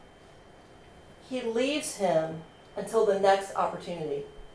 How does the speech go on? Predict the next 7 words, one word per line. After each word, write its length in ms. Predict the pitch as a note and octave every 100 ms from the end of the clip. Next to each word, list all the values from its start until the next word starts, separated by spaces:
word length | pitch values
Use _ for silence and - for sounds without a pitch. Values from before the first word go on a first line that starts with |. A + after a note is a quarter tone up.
| - - - - - - - - - - - - - - - -
There 160 | A#3 A#3
is 300 | A3+ G#3+ -
a 260 | G#3 G3+
big 400 | A#3 B3 C#4+ - -
to 220 | C#4+ C4
be 160 | C4+
continued 880 | C4 B3 A3+ B3+ A#3 G#3 E3 D3+ -